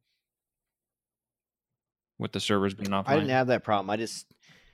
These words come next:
Speaker 2: I just hit a button and it, it basically installed it. So it must have downloaded while I was gone or in the background or something.
Speaker 1: Hmm.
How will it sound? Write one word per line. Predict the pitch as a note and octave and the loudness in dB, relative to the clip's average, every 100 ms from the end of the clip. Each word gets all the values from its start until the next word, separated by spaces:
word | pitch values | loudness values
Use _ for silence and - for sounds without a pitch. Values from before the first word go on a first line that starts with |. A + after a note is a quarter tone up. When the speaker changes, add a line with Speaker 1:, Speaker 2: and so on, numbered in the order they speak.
| _ - | _ -4
Speaker 2:
I | A2 | 0
just | A2 - | 2 2
hit | A#2 | 2
a | G#2 | 2
button | F2 G2+ G2 | 4 2 2
and | F#2 F#2 | -2 -2
it, | F2 F#2+ | -4 -4
it | F2+ | -2
basically | F#2+ F#2 F#2+ F2+ | -2 -2 -2 -6
installed | E2+ - F2+ F2+ | -6 -4 -2 0
it. | F2 - | -2 -4
So | F#2 | -4
it | F2 | -4
must | E2+ F#2+ | -4 -2
have | F2 | -4
downloaded | - F2 F2+ F#2 F2+ E2 | -2 -2 0 0 -2 -4
while | E2 | -4
I | E2 | -4
was | E2 | -6
gone | - E2+ E2+ E2+ E2+ - - | -8 -6 -6 -8 -12 -18 -10
or | F2 | -6
in | E2+ | -6
the | D2+ | -6
background | D#2+ - E2+ E2 | -8 -6 -6 -6
or | |
something. | - - | -6 -6
Speaker 1:
Hmm. | - | -6